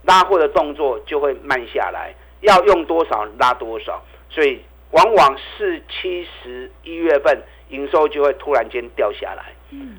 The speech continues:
Speaker 1: 所以你去看跟前一个月比较，其实不是很客观，你应该是跟去年同期比。环球金去，四月营收创历年同期新高，这个 hold 很凶啊，对不对？
Speaker 2: 是。
Speaker 1: 这个代表整个公司的营运还是在很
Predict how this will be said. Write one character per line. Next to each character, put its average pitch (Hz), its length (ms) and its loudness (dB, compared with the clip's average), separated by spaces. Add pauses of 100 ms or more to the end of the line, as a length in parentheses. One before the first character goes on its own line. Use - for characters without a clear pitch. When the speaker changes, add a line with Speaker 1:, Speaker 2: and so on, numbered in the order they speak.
Speaker 1:
所 226 100 4
以 269 100 2
你 208 40 0
去 208 120 -4
看 226 260 2
跟 226 220 2
前 175 220 0
一 175 40 -2
个 185 100 4
月 208 140 4
比 120 240 -8
较， 156 180 4
其 131 220 -6
实 131 140 -12
不 - 160 -12
是 165 160 -8
很 101 140 -10
客 127 260 -8
观， 107 260 -6 (300)
你 139 120 -4
应 170 80 -2
该 202 120 6 (100)
是 190 60 -8
跟 185 260 0
去 - 260 -10
年 131 200 -6
同 120 220 -12
期 117 200 -16 (100)
比。 - 140 -20 (640)
环 214 140 4
球 220 140 6
金 233 260 -2
去， - 160 -14 (400)
四 - 140 -8
月 233 200 6
营 185 100 2
收 196 260 6
创 190 320 2
历 202 100 -2
年 160 120 -4
同 156 160 -8
期 147 120 -12
新 156 180 -12
高， 147 280 2 (360)
这 - 120 -10
个 135 80 2
hold 170 280 -2
很 104 200 -14
凶 110 280 -6
啊， 110 220 -4
对 185 100 4
不 202 100 4
对？ 190 80 -6
Speaker 2:
是。 - 60 -16 (220)
Speaker 1:
这 220 60 2
个 208 80 6
代 214 140 6
表 151 160 6
整 131 100 -4
个 147 100 -6
公 180 180 -2
司 175 60 0
的 165 80 4
营 139 240 -8
运 156 220 -6 (180)
还 135 180 0
是 160 160 -12
在 165 100 6 (120)
很 113 80 -14